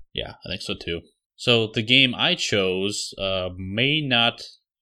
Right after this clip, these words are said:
I'm not sure everyone will agree to be science fiction, but it's based on a science fiction novel, so I think it fits this theme, and that is Nemo's War. I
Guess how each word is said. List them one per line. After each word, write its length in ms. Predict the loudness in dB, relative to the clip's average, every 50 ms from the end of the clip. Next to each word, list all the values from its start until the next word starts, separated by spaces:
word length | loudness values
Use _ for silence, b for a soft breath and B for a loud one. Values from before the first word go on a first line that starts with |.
| -6 -6
I'm 80 | -4
not 120 | -4 -2 -4
sure 180 | 0 0 2 4
everyone 240 | 4 2 2 0 0
will 120 | -4 -4
agree 360 | -4 -4 -2 -2 -2 -4 -6 -10
to 120 | -12 -8
be 120 | -4 -4 -4
science 320 | -2 -2 -2 -2 -2 -4 -6
fiction, 400 | -6 -6 -6 -6 -8 -8 -8 -4 0
but 160 | 0 0 -2 -2 _ _ _ _ _ _ _ -10
it's 140 | -10 -10 -6
based 280 | -2 0 0 0 0 -4
on 120 | -4 -4
a 60 | -4
science 440 | -4 -2 -2 -2 -2 -4 -6 -10 -8 -6
fiction 480 | -6 -6 -6 -6 -8 -8 -8 -12 -14 _ -20 _ _ _ _ _ -6
novel, 540 | -2 0 0 0 0 0 -2 -2 -4 _ _ _ _ _ _ _
so 200 | -8 -2 0 0
I 60 | 0 0
think 160 | -2 -4 -6
it 80 | -6 -6
fits 220 | -6 -8 -8 -8
this 120 | -10 -10 -6
theme, 360 | -6 -6 -4 -4 -6 -8 -12 b b b b b b b b b
and 100 | -4 -2
that 140 | -2 0 0
is 120 | -2 -4 -2
Nemo's 320 | -2 0 2 0 0 0
War. 480 | -2 -4 -4 -4 -4 -4 -4 -6 -8 _ _ _ _ _ _ _ _ _ _ _ _ _ _ -8
I 400 | -2 0 2 2 2 0 -4 -6